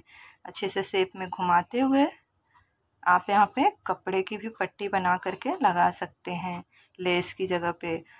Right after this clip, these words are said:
और नहीं तो आप अगर रोज़ पहनने के लिए बना रहे हैं तो आप कपड़े की पट्टी का लगा सकते हैं, नहीं तो ऐसे भी रख सकते हैं। तो इस तरीके से हम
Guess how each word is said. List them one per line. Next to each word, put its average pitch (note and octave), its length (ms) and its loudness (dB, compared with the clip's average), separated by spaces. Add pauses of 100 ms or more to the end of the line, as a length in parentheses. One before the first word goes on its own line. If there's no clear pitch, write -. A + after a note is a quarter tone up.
(140)
और F3+ 80 -2
नहीं G3 220 0
तो A#3 140 0
आप A3+ 220 6
अगर G#3+ 200 -2
रोज़ F#3 280 0
पहनने G#3 320 0
के G#3 120 -10
लिए G#3+ 140 0
बना G#3 320 4
रहे G#3 140 2
हैं A#3 160 2
तो B3+ 120 2
आप G#3 180 4
कपड़े G3+ 320 -4
की G3 140 -12
पट्टी G3 320 -6
का G3 140 0
लगा G3 220 2
सकते G3+ 320 -8
हैं, C#4+ 80 0
नहीं C4 180 4
तो B3+ 180 -2 (120)
ऐसे G3 320 -2
भी C4+ 140 2
रख F#3+ 180 -2
सकते - 360 -16
हैं। F3 280 -8 (1500)
तो F#3 60 -6
इस F#3 140 -10
तरीके G3 300 -4
से G#3 140 -6
हम G#3+ 200 -2